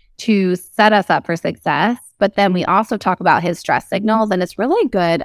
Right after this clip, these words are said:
It's a kind of like a social and emotional lesson that I incorporate because I'm like, we think about Blaze the same way we look at our bodies and what we need in our emotions. And since he can't tell us, if he's lying in the middle of our circle and he starts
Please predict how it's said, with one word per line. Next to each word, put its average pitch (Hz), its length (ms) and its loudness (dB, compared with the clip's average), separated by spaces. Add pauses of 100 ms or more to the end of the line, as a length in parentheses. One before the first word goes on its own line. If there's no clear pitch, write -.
It's - 160 -10
a - 40 -4
kind 330 180 -6
of 453 40 -6
like 208 160 -4
a - 20 -20
social 185 300 2
and 165 140 -2
emotional 175 360 -4
lesson 214 280 0
that 220 120 2
I 226 40 0
incorporate 220 520 -2
because 196 220 -8
I'm 180 120 -2
like, 170 220 -2 (480)
we 233 140 -2
think 220 220 0
about 190 260 2
Blaze 185 400 0
the 180 80 -8
same 180 180 0
way 175 140 0
we 175 100 0
look 175 180 -4
at 170 140 -2
our 175 160 0
bodies 175 400 0
and 170 80 -2
what 175 240 -4
we 202 240 -2
need 196 180 0
in 180 80 0
our 165 160 0
emotions. 165 600 -4
And 190 120 -6
since 175 200 -8
he 180 100 -8
can't - 300 -6
tell 196 240 0
us, 160 240 -2 (440)
if - 120 -2
he's 214 240 -2
lying 190 240 0
in 175 160 -2
the 165 80 -2
middle 180 300 0
of 160 80 -4
our 151 120 -2
circle 180 480 -2
and 170 160 -2
he 185 520 -4
starts - 480 -4